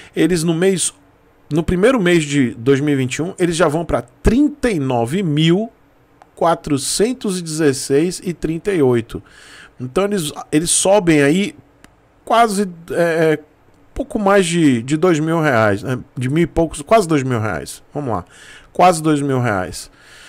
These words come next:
E, gente, que vergonha, cara.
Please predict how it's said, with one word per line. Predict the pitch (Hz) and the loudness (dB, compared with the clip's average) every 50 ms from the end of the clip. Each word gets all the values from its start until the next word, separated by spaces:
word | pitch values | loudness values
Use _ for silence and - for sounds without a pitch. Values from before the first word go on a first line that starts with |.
| - - - - _ _ _ _ _ - _ _ _ _ _ - | -20 -20 -20 -20 _ _ _ _ _ -20 _ _ _ _ _ -6
E, | 165 156 170 180 185 185 180 175 170 165 160 156 151 147 139 131 127 120 113 110 - - _ _ _ _ _ - | -4 -2 -2 -2 -2 -2 -2 -4 -4 -4 -4 -4 -4 -2 -2 -2 0 -2 -2 -4 -6 -10 _ _ _ _ _ -14
gente, | 117 113 120 123 127 135 131 131 127 - - - - _ | -12 -10 -8 -8 -6 -6 -6 -8 -10 -12 -16 -18 -20 _
que | - - 196 | -18 -16 -12
vergonha, | 160 135 117 104 98 95 120 123 104 107 123 113 | -8 -6 -4 -4 -6 -8 -8 -10 -10 -10 -10 -14
cara. | 123 - 139 117 127 127 127 | -16 -14 -14 -14 -14 -14 -16